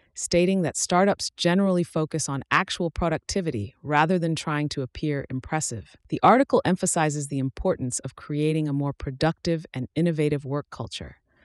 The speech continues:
drawing attention to the lessons that large companies can learn from startups.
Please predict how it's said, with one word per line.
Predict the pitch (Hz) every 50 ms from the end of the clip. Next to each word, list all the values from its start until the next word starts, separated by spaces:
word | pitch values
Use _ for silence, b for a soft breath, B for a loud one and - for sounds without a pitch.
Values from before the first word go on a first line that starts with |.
| b b b b b
drawing | - - 160 170 175 190 202 196
attention | 175 - - 165 165 - - 151 151
to | - 156
the | 139 135
lessons | 139 147 147 - - - 151 151 -
that | 131 -
large | - 120 139 151 160 156 -
companies | - - 156 143 - 147 143 139 139
can | - - 143 135 135
learn | 139 139 139 139 139
from | - 135 131
startups. | - - - 143 139 135 113 95 - _ - - - - -